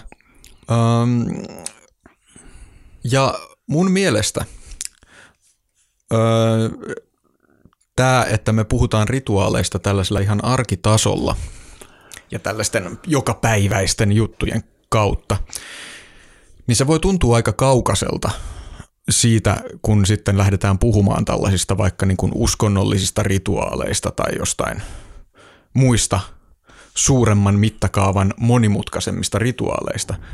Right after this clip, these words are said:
Mutta itse asiassa aivan samalla tavalla kyse on symbolisista, säädellyistä teoista,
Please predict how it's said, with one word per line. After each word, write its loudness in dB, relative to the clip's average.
Mutta 0
itse 0
asiassa 0
aivan 0
samalla 0
tavalla 0
kyse 2
on 0
symbolisista, 2
säädellyistä 0
teoista, 0